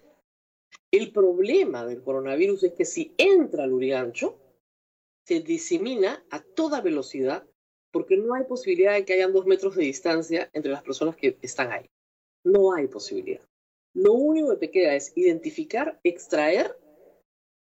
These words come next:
y probablemente establecer en alguna uci o en la vía panamericana un establecimiento especial para reos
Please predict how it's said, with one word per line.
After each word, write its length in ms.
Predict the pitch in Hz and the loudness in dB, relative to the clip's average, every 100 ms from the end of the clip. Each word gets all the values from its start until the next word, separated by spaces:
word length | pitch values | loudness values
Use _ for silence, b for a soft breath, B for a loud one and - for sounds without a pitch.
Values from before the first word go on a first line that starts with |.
| _ | _
y 120 | - - | -14 -8
probablemente 840 | 175 175 277 311 311 269 208 156 | -4 -4 -4 -4 -2 -4 -4 -6
establecer 760 | - 147 143 151 - 190 127 - _ _ _ _ | -8 -8 -6 -4 0 0 -2 -10 _ _ _ _
en 200 | 165 151 | -2 -2
alguna 460 | 139 160 233 233 214 | -4 -4 -4 0 0
uci 440 | 262 - - 381 - _ _ _ - | 0 -4 -4 -4 -4 _ _ _ 2
o 380 | 190 202 190 - _ _ 151 | 4 4 0 -8 _ _ -6
en 300 | 147 139 127 | -4 -6 -8
la 80 | |
vía 240 | 120 226 262 | -6 -4 -2
panamericana 840 | 254 233 220 202 226 202 240 330 _ _ _ _ _ - | -2 -4 -6 -4 -4 -2 -4 -8 _ _ _ _ _ -2
un 200 | 320 339 | 0 2
establecimiento 720 | 320 254 190 175 202 233 262 | 0 0 -2 0 -4 -4 -4
especial 760 | 254 - 165 - 226 240 320 | -4 0 0 0 -4 -4 -2
para 280 | 277 277 285 | -2 -2 -2
reos 600 | 254 311 269 117 - - | 0 2 2 2 -4 -14